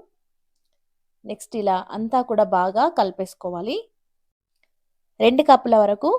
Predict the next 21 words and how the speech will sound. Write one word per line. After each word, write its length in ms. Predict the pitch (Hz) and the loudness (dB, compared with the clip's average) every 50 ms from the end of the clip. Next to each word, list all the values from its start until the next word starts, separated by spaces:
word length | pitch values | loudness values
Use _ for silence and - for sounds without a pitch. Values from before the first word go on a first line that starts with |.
| - _ _ - | -4 _ _ -2
గోధుమ 280 | - 214 214 214 254 254 | 0 2 2 2 0 -2
పిండిని 260 | - 240 233 240 226 | -4 -4 -4 -4 -2
వేసుకుంటున్నాను. 760 | 214 190 190 - - - 202 185 185 185 180 185 190 196 233 311 427 427 - _ _ _ _ _ _ _ - | -2 -2 -4 -4 -6 -12 -12 -12 -10 -10 -10 -10 -8 -6 -4 -4 -4 -4 -8 _ _ _ _ _ _ _ -10
ఆలు, 320 | - 196 208 214 233 247 254 | -4 0 0 2 2 0 0
మేతి 420 | 247 226 214 202 202 196 - 220 214 214 220 - _ _ _ _ _ - | -2 -2 -2 -2 -4 -6 -6 -6 -6 -6 -8 -10 _ _ _ _ _ -4
ఇవన్నీ 320 | 185 196 190 196 214 240 247 | -2 -2 0 0 -2 -4 -4
కూడా 220 | - 254 214 214 196 | -2 0 2 2 4
బాగా 340 | 196 190 185 190 196 220 247 | 4 2 2 2 2 0 0
మిక్స్ 280 | 247 226 202 - - | 0 -2 -6 -6 -10
చేసిన 280 | - - 226 220 - 220 | -10 -8 -8 -6 -6 -8
తర్వాతనే 480 | 202 208 202 196 196 196 196 226 240 262 | -6 -4 -4 -2 -2 -4 -6 -6 -8 -10
పిండి 300 | 262 - 208 196 196 202 | -8 -10 -10 -10 -10 -8
వేసుకొని 520 | 202 185 180 175 - _ - 196 220 269 359 392 381 _ _ _ _ _ _ _ _ _ - | -8 -8 -10 -10 -14 _ -16 -14 -12 -10 -10 -12 -12 _ _ _ _ _ _ _ _ _ -14
ఈ 60 | 220 | -10
విధంగా 320 | 214 220 208 214 208 214 214 | -6 -2 -2 -2 -2 -2 -4
కలుపుకోవాలి. 720 | - 196 170 175 - _ - 190 180 175 170 190 233 294 381 381 - _ _ _ _ _ _ _ _ _ _ - | -4 -4 -6 -6 -8 _ -12 -10 -8 -8 -8 -6 -4 -2 -4 -4 -6 _ _ _ _ _ _ _ _ _ _ -4
నూనె 240 | 233 254 285 311 294 | 0 0 2 4 2
ఎక్కడ 260 | 240 226 - - 226 226 | 2 0 -2 -4 -6 -6
కూడా 180 | 226 240 226 214 | -4 -4 -4 -4
వేయట్లేదండి 680 | 208 190 196 208 202 - 214 196 185 190 180 180 185 180 | -2 -2 -4 -4 -4 -4 -6 -8 -6 -6 -8 -8 -10 -10
నేను. 240 | 180 175 202 240 | -8 -8 -8 -6